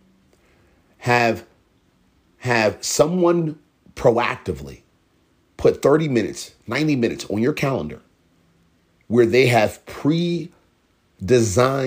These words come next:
pre-thought out perspectives, ideas, innovations about your role,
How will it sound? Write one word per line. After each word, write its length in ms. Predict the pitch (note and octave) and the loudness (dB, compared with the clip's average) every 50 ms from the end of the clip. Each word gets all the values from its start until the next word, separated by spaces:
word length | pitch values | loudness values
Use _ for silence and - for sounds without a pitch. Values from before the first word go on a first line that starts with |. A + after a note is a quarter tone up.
| C3 C3+ C3+ C3 C3 - _ _ _ _ _ _ _ _ - | -4 -4 -6 -8 -10 -14 _ _ _ _ _ _ _ _ -18
pre-thought 800 | - - - D3+ E3 E3+ E3+ E3 E3+ - - C3 B2+ B2+ A#2+ A2+ | -12 -4 -2 0 0 2 0 0 -2 2 2 2 4 4 2 0
out 480 | A2+ B2 B2+ C3+ B2 - - - - _ _ _ _ _ _ _ _ _ _ _ | -2 -2 -4 -4 -6 -8 -10 -16 -20 _ _ _ _ _ _ _ _ _ _ _
perspectives, 960 | - - B2 A2+ - - - - C#3+ C#3 - - - C3 B2+ B2+ C3 B2+ - - - - | -2 -2 -2 -2 -2 -4 -4 -2 -2 -2 -2 -4 -2 -2 -2 -2 -2 -6 -10 -12 -8 -6
ideas, 840 | G2 G2 F#2+ F#2 E2 F#2+ A2 B2 C3+ B2+ B2+ B2+ B2+ B2+ A#2+ - - - | -4 -4 -4 -6 -6 -4 -2 0 2 2 2 2 0 -2 -4 -10 -8 -6
innovations 960 | G#2+ F#2 F2+ F2 D#2+ G#2+ B2 C3+ B2 - - C3 B2 A#2 B2 A#2 - - - _ _ _ _ _ _ _ _ _ _ _ _ _ _ _ | -6 -4 -4 -6 -2 0 0 0 0 -4 -4 -2 -2 -2 -4 -6 -10 -12 -16 _ _ _ _ _ _ _ _ _ _ _ _ _ _ _
about 380 | G#2 G2+ F#2+ A#2 A#2 G#2+ F#2+ F#2 | 0 4 4 4 4 2 -2 0
your 220 | F2+ A#2 C3 D3+ | 2 4 4 4
role, 480 | C#3+ F#2+ G2+ G2+ F#2+ D#2+ E2 A2+ D3 F3+ | 4 4 6 6 4 4 2 -4 -10 -10